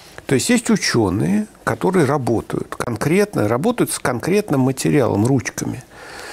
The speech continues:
Э, много их или много, их очень много, но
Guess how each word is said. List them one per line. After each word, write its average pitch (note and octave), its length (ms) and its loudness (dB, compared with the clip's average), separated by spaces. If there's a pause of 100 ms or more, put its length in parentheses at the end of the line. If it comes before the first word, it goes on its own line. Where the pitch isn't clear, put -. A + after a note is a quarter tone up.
(340)
Э, C#3 260 4
много G3+ 460 4
их A2+ 180 0
или A#2 240 2
много, A3+ 680 4
их F3 180 2
очень G3+ 280 2
много, B2 420 2
но G#3+ 320 4